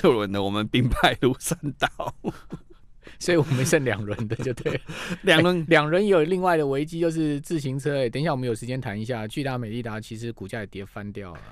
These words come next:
Speaker 1: 跌翻掉，但是我也可以从另外的角度来讲另外一个股-，
Speaker 2: 好，我们先讲两轮的，
Speaker 1: 我们先讲两轮，
Speaker 2: 自动的两轮的。
Speaker 1: 两轮的，那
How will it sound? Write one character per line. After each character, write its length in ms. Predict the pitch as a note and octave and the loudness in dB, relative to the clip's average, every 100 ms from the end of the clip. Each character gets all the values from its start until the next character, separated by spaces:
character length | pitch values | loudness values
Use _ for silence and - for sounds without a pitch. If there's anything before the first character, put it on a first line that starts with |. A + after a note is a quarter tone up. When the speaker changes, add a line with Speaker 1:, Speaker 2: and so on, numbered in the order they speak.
| - | -8
Speaker 1:
跌 120 | D#3+ | -4
翻 160 | G3 C4 | -2 0
掉， 140 | B3+ | 2
但 120 | G3+ | 2
是 100 | F#3 F3 - F#2 | 0 -2 -2 -6
我 160 | C3+ F3+ | 0 2
也 100 | B2+ | 0
可 140 | - | 0
以 40 | A2+ | -2
从 200 | - A2 | -2 -2
另 100 | A2+ | -2
外 120 | G#2+ | -4
的 60 | |
角 160 | F#2+ E2 | -6 -10
度 140 | G#2+ | -8
来 140 | F#2 F#2 | -8 -8
讲 200 | - E2+ | -8 -8
另 100 | G2 | -6
外 120 | G#2+ | -2
一 40 | D#3+ | -2
个 80 | |
股-， 120 | F#3 D3 | -2 -2
Speaker 2:
好， 40 | |
我 0 | |
们 160 | G#2 G2+ | -6 -8
先 100 | G#2+ | -14
讲 0 | - - | -18 -12
两 200 | B2 G2+ | -6 0
轮 20 | |
的， 60 | E3 | 4
Speaker 1:
我 40 | |
们 100 | F#3 | 4
先 160 | G#3+ G#3 | 4 2
讲 200 | A2 A2+ | 2 2
两 220 | A2+ G#2+ | 0 0
轮， 140 | G#2 | 0
Speaker 2:
自 100 | G#2+ | 2
动 160 | F3 D3 | 2 0
的 80 | A#2+ | -2
两 180 | G2 | -4
轮 160 | F#2 G#2+ | -2 -2
的。 60 | A#2+ | 0
Speaker 1:
两 160 | G#2 | 0
轮 140 | - G2+ | -2 -2
的， 140 | G#2 | -2
那 240 | G#2+ B2+ | 0 0